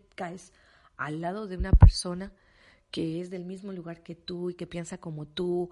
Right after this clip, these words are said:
y que, y que comparte pensamientos afines a ti. Después de encontrarte con tantísimas gentes, ¿no? ¿Por qué llegas y justo a tu lado llegas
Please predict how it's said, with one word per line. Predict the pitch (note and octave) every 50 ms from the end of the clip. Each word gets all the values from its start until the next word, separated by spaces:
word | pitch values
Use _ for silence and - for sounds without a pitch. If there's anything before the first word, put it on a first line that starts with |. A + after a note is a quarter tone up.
| - - - - - - -
y | E3+ D#3+
que, | - - E3 E3 D#3 D#3 D3+ D#3 D3+ D3 D3 - - - - - - _
y | - E3 E3+
que | - - E3 -
comparte | - D#3+ D#3 D#3 - F3 E3+ E3+ - F3+ F3
pensamientos | F3 - - - D#3+ D#3+ D#3+ - E3+ D#3+ E3 E3 E3 E3 E3 F3 F3 - -
afines | - - - - - - G3 F#3+ F#3+ F#3 F3+ - F3
a | D#3
ti. | - - - D3+ D#3 D#3 D3+ - _ _ _ _ _ _ _ _ _ _ _ _ _ _ _ _ _ _ -
Después | D#3 - - - - F#3 F#3+ F#3+ G3+
de | A#3
encontrarte | A3 G#3+ G#3 F3+ E3+ F3 F3+ F3 F#3+
con | - - E3 D#3 D#3
tantísimas | - D#3+ D#3 D#3 D3+ - F3+ F3+ - G#3+ G3+ G3+ G3 F3+ - -
gentes, | - - - - - F#3 F3+ E3+ E3+ F3+ G#3+ B3 D#4+ - - - D#3+ - - _ _ _ _ -
¿no? | F3 G#3 - - - _ _ - - _ _ - - - - - - _
¿Por | - - - -
qué | F#3+ G3 F#3
llegas | G3+ G3+ G3+ G3+ G#3+ A3 - - - _ - - -
y | - -
justo | - - - - - G#3+ G#3+ -
a | E3+ D3+
tu | - E3+
lado | E3 F3 F3 F3 F#3 G3+ A3 - - _ _ _ _ _ _ - - - - _ _ _ _ _ _ _ D#3
llegas | - F3+ F#3 F3 G3 G3 G3 F#3 - -